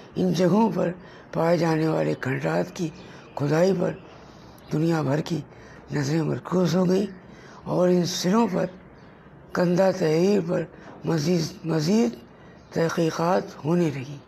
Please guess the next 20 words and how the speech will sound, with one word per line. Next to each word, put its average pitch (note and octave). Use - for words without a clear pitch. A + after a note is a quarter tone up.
हमारा D3+
दूसरा D#3+
ज़ैली D#3
मौजू F3+
है G3
वादी E3+
सिंध A3
की F3+
कदीम G3
किताबें। C3+
वादी D3+
सिंध F3+
की A3+
कदीम F#3+
किताबें C#3+
तकरीबन A#3
एक A#3
सौ C4
चालीस A3
साल F3